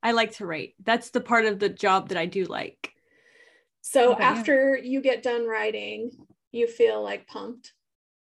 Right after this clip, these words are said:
Speaker 1: No, I would say while I'm writing, I'm energized. And then a-, as soon as I'm done, I, like, crash. Like, I,
Speaker 2: Mm-hmm.
Speaker 1: like, um, like, my, I,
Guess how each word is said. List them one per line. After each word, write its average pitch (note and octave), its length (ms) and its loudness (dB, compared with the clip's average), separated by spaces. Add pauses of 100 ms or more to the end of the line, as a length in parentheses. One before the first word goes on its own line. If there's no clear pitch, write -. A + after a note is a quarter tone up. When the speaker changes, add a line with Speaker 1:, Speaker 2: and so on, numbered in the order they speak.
(600)
Speaker 1:
No, E4 240 8
I C#4+ 160 6
would D#4 140 2
say D#4+ 200 4
while B3 360 6
I'm A3+ 240 2
writing, F#3 380 -2
I'm F#3 180 -6
energized. D#3+ 880 -8
And G#3+ 220 0
then G#3 360 -2 (200)
a-, - 180 -4
as A3 140 -2
soon B3 220 4
as A#3 140 2
I'm G#3 180 0
done, G3+ 360 0
I, F#3+ 180 -2
like, F3 300 -6
crash. F3+ 720 0
Like, F#3 200 -2
I, F#3 100 2
Speaker 2:
Mm-hmm. F3 280 -2 (580)
Speaker 1:
like, F#3+ 200 0
um, E3+ 420 -4 (140)
like, F3+ 180 -6
my, F#3+ 280 -4 (200)
I, - 140 -6